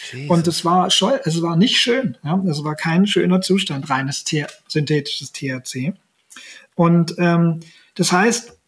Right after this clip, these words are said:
Speaker 2: bei Cannabis würde ich mal sagen, haben wir einen überwältigenden Berg von Erfahrung. Also der Lester Greenspoon, mit dem ich ja befreundet war, mit dem ich lange gearbeitet hab, auch der wollte mit mir ein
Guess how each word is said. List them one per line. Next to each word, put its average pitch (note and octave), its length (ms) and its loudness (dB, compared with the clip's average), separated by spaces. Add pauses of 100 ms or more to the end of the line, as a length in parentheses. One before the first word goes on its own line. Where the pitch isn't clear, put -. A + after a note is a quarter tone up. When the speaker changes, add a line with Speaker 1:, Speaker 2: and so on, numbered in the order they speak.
Speaker 2:
bei F3 180 2
Cannabis G#3 560 2
würde G3 160 4
ich F#3 80 4
mal F#3 140 4
sagen, F3 260 0
haben F3 120 0
wir F#3 60 2
einen F#3 380 0
überwältigenden G3+ 840 2
Berg F#3 320 0
von F#3+ 140 2
Erfahrung. F3 480 0
Also D#3+ 140 -2
der E3+ 140 0
Lester E3+ 340 -2
Greenspoon, F#3 480 2
mit F3 160 2
dem F3 140 2
ich E3 120 -2
ja D#3+ 80 -2
befreundet E3 520 0
war, E3 100 -2
mit D#3+ 120 0
dem E3 140 0
ich D#3+ 80 -8
lange E3 260 0
gearbeitet E3 500 -2
hab, D3+ 140 -10
auch D3+ 140 -6
der D3 160 -8
wollte D3+ 180 -4
mit D#3 160 -2
mir D3+ 120 -2
ein C#3+ 160 -6